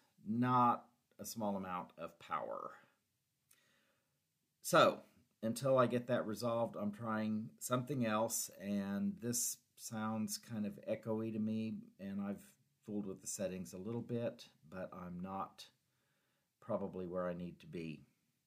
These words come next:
At any rate, that's why it may sound a little bit different, and my dilemma, the saga of the defective microphones, or maybe it's the defective operator, <laughs> who knows,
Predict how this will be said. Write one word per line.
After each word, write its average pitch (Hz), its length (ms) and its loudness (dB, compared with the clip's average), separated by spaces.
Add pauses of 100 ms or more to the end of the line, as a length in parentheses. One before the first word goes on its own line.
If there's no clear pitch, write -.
(580)
At 123 120 2
any 160 180 2
rate, 123 360 6 (140)
that's 104 220 -6
why 107 200 2
it 87 80 -2
may 104 120 2
sound 101 320 0
a 98 40 -4
little 98 220 -4
bit 101 240 -8
different, 120 500 -4 (280)
and 95 640 -12 (300)
my 95 480 -4 (180)
dilemma, 113 640 -2 (420)
the - 80 -10
saga 127 680 4 (420)
of 101 380 -2
the 92 300 -4
defective 104 480 -6
microphones, 123 1080 -2
or 95 240 -6
maybe 104 300 -4
it's - 300 -10 (120)
the 95 320 -8
defective 98 480 -10
operator, 107 760 -2 (220)
<laughs> - 240 -20
who 117 60 -2
knows, 127 640 4